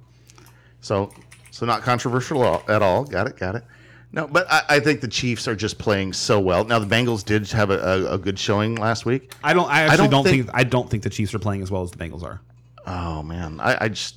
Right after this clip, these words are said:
Speaker 1: I don't, I, I don't think, I think the Bengals have kinda shown throughout the year that they're a hot and cold team. I think they can beat the Chiefs, but I think the Chiefs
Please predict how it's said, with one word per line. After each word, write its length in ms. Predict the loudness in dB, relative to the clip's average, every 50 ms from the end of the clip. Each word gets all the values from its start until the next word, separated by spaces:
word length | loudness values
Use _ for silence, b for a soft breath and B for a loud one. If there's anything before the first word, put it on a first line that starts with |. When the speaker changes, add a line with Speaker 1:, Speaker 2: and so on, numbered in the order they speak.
| _ -18
Speaker 1:
I 120 | -16 -14 -4
don't, 100 | -2 0
I, 360 | 2 2 2 2 4 4 4
I 20 |
don't 240 | 4 4 0 -2 -4
think, 260 | -2 0 0 0 2 2
I 80 | 0 0
think 200 | 0 0 -2 -2
the 60 | -2 0
Bengals 440 | 2 2 2 2 2 0 -2 -2
have 160 | -4 -6 -6 -4
kinda 220 | -4 -4 -4 -2
shown 440 | -2 -2 -2 0 2 2 2 0 -2
throughout 360 | -4 -2 0 0 0 0 0
the 80 | -2 -2
year 320 | 0 0 0 0 0 -4 B B B B B B B B B _
that 400 | -14 -2 2 2 2 2 2 2
they're 280 | 2 4 4 4 2 0 0 -2
a 80 | -2 -2
hot 300 | 0 0 0 0 0 -2
and 80 | -6 -2
cold 260 | 0 0 0 0 -2
team. 360 | -4 -4 -2 -2 -4 -4 -4 -4
I 80 | -4
think 220 | -2 0 -2 0 0
they 120 | 0 -2 -2
can 480 | -4 -4 -2 0 2 2 2 2 2
beat 240 | 0 0 -2 -2 -4
the 60 | -8
Chiefs, 580 | -8 -4 -2 -2 -2 -2 -4 -8 -10 -12 -12 B B B B B B B B
but 140 | 2 2 4
I 80 | 4
think 180 | 2 0 -2 -4
the 80 | -4 -6
Chiefs 540 | -6 -4 -2 -2 -2 -2 -4 -6 -8 -8